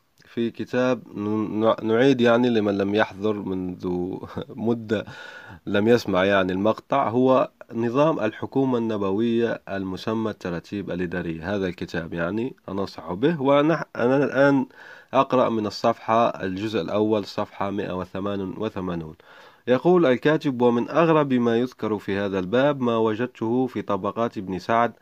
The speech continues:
من أن جفن النصراني أحد المشاركين لغلام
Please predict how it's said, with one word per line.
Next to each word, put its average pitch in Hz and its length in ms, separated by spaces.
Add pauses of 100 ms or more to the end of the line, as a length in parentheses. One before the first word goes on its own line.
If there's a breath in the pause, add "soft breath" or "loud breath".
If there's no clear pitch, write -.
(380 soft breath)
من 101 180
أن 117 320
جفن 135 320
النصراني 123 800
أحد 104 300
المشاركين 104 920 (1000)
لغلام 107 540